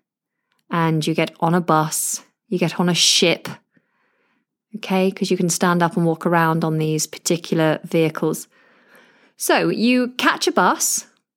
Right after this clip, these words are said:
You can also use hop on and hop off. So I might tell you, "I need to hop on a bus to Piccadilly Circus," and then I'll hop off.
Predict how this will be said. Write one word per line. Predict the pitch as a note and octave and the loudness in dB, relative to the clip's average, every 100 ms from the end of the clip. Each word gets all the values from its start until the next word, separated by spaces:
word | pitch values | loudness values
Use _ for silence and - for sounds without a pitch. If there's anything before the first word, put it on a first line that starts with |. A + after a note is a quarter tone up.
| _ | _
You | A3+ B3+ | -2 0
can | C#4 | 0
also | F4+ - | 0 0
use | A#3+ G3+ | 2 0
hop | - - G#3+ - | 0 -2 -2 0
on | G#3+ F#3+ | 0 0
and | F3+ | -4
hop | E3 G3 F#3+ | -2 -4 0
off. | G#3 D#3 - | 0 0 -2
So | G#3 | 0
I | |
might | G3+ A#3+ - | 2 0 -2
tell | A3+ G3+ | -2 0
you, | F#3+ F3+ | 2 2
"I | F#3+ | 2
need | G3+ G#3 | 0 0
to | F3+ | -2
hop | G3+ - | -2 -2
on | F#3+ | 0
a | |
bus | F#3+ F#3 F3+ - | 2 2 2 -4
to | - G3+ F#3 F3+ E3+ | 0 2 4 2 0
Piccadilly | F#3 F#3+ F#3 E3+ E3+ | -4 -4 -2 -2 0
Circus," | F#3+ E3+ E3 A3 A#3+ - - _ _ - - | 0 0 0 -4 -4 -6 -12 _ _ -20 -6
and | G3 F#3+ | 0 2
then | F#3+ | 4
I'll | F#3 F#3 | 4 2
hop | - G#3 - | 0 -2 2
off. | F#3 G3+ - - | 2 2 -4 -14